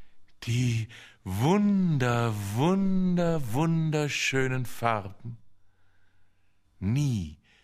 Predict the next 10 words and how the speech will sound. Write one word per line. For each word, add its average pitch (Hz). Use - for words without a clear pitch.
blinkten 110
mir 107
schönere. 104
Ein 135
halbes 190
Leben, 190
ein 135
ganzes 170
Menschenalter 135
voran. 92